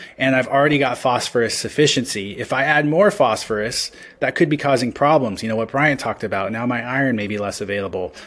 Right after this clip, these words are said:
or other, other nutrients. So, um, it's important to keep that in mind when you start playing around with all these little individual amendments, that they're balanced, that they're, you know,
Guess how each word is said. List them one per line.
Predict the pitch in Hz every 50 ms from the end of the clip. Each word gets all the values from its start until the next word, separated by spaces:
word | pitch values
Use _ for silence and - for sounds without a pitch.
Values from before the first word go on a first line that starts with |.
| - -
or | 123 117 107
other, | 131 139 143 143 135 120 110 - -
other | 135 139 143 131
nutrients. | 123 120 113 - - 110 101 92 87 87 - -
So, | - - 117 104 104 104 104 - - - - - - - - - - - - _ -
um, | - 95 92 - -
it's | - 131 - -
important | 131 120 - - - 160 160 151 139 143 135
to | 131
keep | - - 135 127
that | - 117 113 110
in | 107 104
mind | 104 101 101 101 98 98
when | 98 95 95
you | 95
start | 95 - - 117 98 -
playing | - - - 104 104 101
around | 95 95 98 98 98 101 98
with | 95 90
all | 92 92 92
these | 95 92 90 -
little | 104 95 92 92
individual | 95 95 95 90 95 92 - 92
amendments, | 87 92 123 143 143 117 101 95 95 - - - - - - _ _ -
that | 107 92 -
they're | 110 95 78
balanced, | - - 87 87 95 98 98 98 98 98 - - - - - -
that | - 90 -
they're, | 98 95 92 90 - - - -
you | 104 98
know, | 90 90